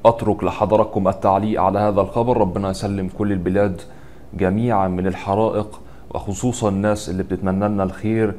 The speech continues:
من البلاد المجاورة والشقيقة. ننتقل مع بعض الخبر آخر. وانقلاب سوداني على مصر في قضية سد النهضة. حابب أوضح لحضراتكم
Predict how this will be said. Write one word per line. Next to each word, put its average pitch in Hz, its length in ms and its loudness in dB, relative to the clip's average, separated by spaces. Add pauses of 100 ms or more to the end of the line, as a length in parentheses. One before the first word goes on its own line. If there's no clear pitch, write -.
(280)
من 98 200 -2
البلاد 90 580 0 (300)
المجاورة 92 840 0
والشقيقة. 92 760 -2 (140)
ننتقل 127 240 6
مع 113 140 8
بعض 113 220 6
الخبر 107 540 2
آخر. 110 360 0 (120)
وانقلاب 107 1200 0
سوداني 113 580 2
على 98 260 4
مصر 104 280 -2
في 98 140 -4
قضية 104 340 0
سد 101 320 -2
النهضة. 107 480 0 (400)
حابب 98 440 0
أوضح 98 440 4
لحضراتكم 110 760 2